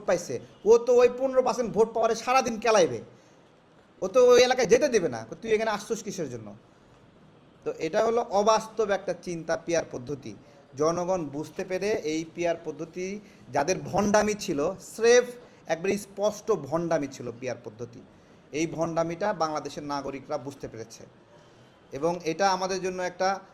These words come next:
সুবাতাস। পিআর শেষ, একবারে খালাস হয়ে গেছে পিআর। কেউ আর পিআর, এখন ওই প্রথম দিনে মানে ভণ্ডদের কথায় একটু সবাই বলছিল, "হ্যাঁ, হ্যাঁ, হ্যাঁ, হ্যাঁ, পিআর, পিআর", বুঝছেন? হ্যাঁ, সবাই বলছিল, "পিআর, পিআর।" তারপরে যখন সবাই বুঝতেছে,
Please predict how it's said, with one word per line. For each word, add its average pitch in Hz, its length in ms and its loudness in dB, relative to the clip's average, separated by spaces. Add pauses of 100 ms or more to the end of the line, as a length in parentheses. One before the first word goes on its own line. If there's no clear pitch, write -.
(200)
সুবাতাস। 190 580 2 (120)
পিআর 240 260 4
শেষ, 240 540 4 (420)
একবারে 190 380 0
খালাস 202 340 2
হয়ে 180 140 2
গেছে 147 280 -4
পিআর। 113 220 -8 (500)
কেউ 233 320 10
আর 226 140 6 (120)
পিআর, 208 240 2
এখন 202 360 -2 (240)
ওই 196 100 0
প্রথম 226 400 2
দিনে 247 400 4 (360)
মানে 165 320 -4 (100)
ভণ্ডদের 214 680 4
কথায় 214 380 4
একটু 208 240 -2
সবাই 202 280 0
বলছিল, 208 260 -6
"হ্যাঁ, 233 240 -2
হ্যাঁ, 233 160 -2
হ্যাঁ, 220 240 -4
হ্যাঁ, 214 120 -4 (100)
পিআর, 214 300 2
পিআর", 196 220 0 (440)
বুঝছেন? 208 340 0
হ্যাঁ, 190 200 0
সবাই 214 320 4
বলছিল, 208 280 -2
"পিআর, 202 240 0 (100)
পিআর।" 170 180 0 (460)
তারপরে 214 300 2
যখন 214 340 -2
সবাই 202 340 0
বুঝতেছে, 202 520 -6